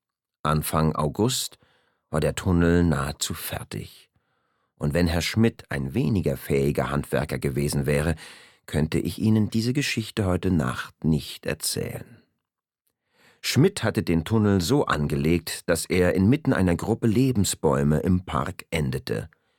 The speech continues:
Sie bildeten ein dichtes Gestrüpp, und er hatte den Ausgang wohlweislich so geplant, dass ein fester Druck die Erde über einem kreisrunden Metalldeckel löste. Die Erde konnte dann wieder darüber geschoben werden.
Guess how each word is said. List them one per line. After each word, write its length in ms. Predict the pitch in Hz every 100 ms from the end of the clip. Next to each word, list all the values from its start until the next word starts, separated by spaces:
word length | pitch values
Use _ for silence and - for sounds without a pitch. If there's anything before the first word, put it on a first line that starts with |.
| _ _ _ _ _ -
Sie 180 | 80
bildeten 580 | 80 90 98 98 - 95
ein 200 | - 82
dichtes 360 | 104 98 95 -
Gestrüpp, 580 | 82 - - 104 - - _ _ _ _ -
und 120 | 78
er 160 | 82
hatte 200 | 101 120
den 180 | 98 92
Ausgang 500 | 98 104 - 101 90
wohlweislich 680 | 98 95 87 92 95 87 78
so 180 | 104 127
geplant, 520 | 87 - 73 76 - - - - _ -
dass 160 | 92 -
ein 140 | 101
fester 380 | - 139 - 95
Druck 500 | 78 76 104 - -
die 160 | 98 87
Erde 360 | 98 110 113
über 220 | 98 101 85
einem 240 | 87 85
kreisrunden 800 | - 85 95 - 92 98 - 87
Metalldeckel 800 | 82 - 90 117 76 67 - 71
löste. 760 | 73 71 71 65 - - - _ _ _ _ _ _ _ _ -
Die 140 | 82
Erde 260 | 82 76 80
konnte 260 | 90 87 -
dann 180 | 78
wieder 160 | 80 82
darüber 340 | 80 107 92
geschoben 420 | 76 - 82 73 69
werden. 320 | 67 -